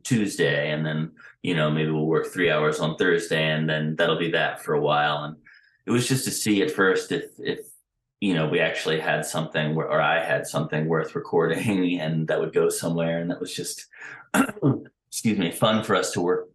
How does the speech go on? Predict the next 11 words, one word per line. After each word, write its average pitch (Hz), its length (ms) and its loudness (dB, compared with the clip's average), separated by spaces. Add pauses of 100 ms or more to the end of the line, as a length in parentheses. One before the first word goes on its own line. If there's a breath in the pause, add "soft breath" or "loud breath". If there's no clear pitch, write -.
on 92 180 -2
together. 87 600 2
And, 82 360 0
and 92 200 0
then 110 140 2
it 98 120 0
just - 180 -6
started 90 340 2
being 90 160 2
a 85 80 -2
good 90 320 -2